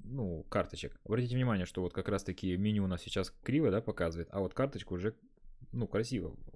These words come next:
То есть она уже под чёрный стиль подстраивается, да. Поэтому я, пожалуй, буду продолжать, наверное, верстать, используя Bootswatch, а потом мы переделаем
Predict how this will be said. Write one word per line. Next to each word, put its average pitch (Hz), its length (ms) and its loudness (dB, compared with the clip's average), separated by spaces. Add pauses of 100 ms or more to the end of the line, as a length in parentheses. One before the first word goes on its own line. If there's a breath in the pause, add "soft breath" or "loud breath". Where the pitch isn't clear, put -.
То 92 80 -4
есть 87 100 -4
она 98 100 2
уже 107 180 0
под 98 200 -2
чёрный 92 440 2
стиль 95 300 -2
подстраивается, 82 720 -2
да. 110 180 -2 (1200 soft breath)
Поэтому 107 300 2
я, 107 140 4
пожалуй, 104 320 2
буду 104 200 0
продолжать, 101 460 0
наверное, 87 340 0
верстать, 92 460 -2
используя 92 400 0
Bootswatch, 147 560 -2 (260)
а 101 80 -8
потом 131 360 2
мы 98 240 0
переделаем 101 680 2